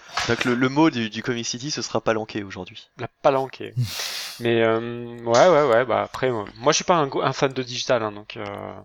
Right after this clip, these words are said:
Speaker 2: ça. Mais par contre, le fait de proposer les numéros un gratuitement, c'est quelque chose que je trouve bien. Il y avait déjà Image qui faisait ça.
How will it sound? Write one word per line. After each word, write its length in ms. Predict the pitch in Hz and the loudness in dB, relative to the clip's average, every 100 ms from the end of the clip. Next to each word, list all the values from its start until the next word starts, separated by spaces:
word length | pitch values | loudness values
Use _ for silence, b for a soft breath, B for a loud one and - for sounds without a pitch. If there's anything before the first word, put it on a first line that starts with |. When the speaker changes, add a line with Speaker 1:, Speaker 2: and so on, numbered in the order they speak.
| 104 _ _ _ b b b b _ | _ _ _ _ b b b b _
Speaker 2:
ça. 520 | - 107 101 101 101 104 | -8 -2 -2 -2 -6 -4
Mais 180 | 113 113 | -2 0
par 180 | 107 | 0
contre, 200 | - 180 - | 0 0 0
le 60 | |
fait 180 | 123 135 | 2 2
de 160 | 123 110 | 2 -2
proposer 400 | - - 131 131 | -4 -2 2 2
les 100 | 127 | 0
numéros 280 | 127 127 123 | 0 2 2
un 80 | 123 | 2
gratuitement, 560 | 123 - - 147 147 | 0 -2 -6 -4 -2
c'est 140 | - - | -4 -8
quelque 160 | - | -8
chose 160 | 147 - | -8 -4
que 80 | 127 | -2
je 80 | |
trouve 180 | - 120 | -2 -2
bien. 280 | 127 156 180 | 0 2 2
Il 40 | |
y 20 | 135 | 2
avait 140 | 113 | 2
déjà 220 | 117 117 120 | 0 2 2
Image 380 | 127 135 - | 2 2 0
qui 80 | - | -6
faisait 300 | - 113 110 | -8 -8 -6
ça. 260 | - 147 | -2 -2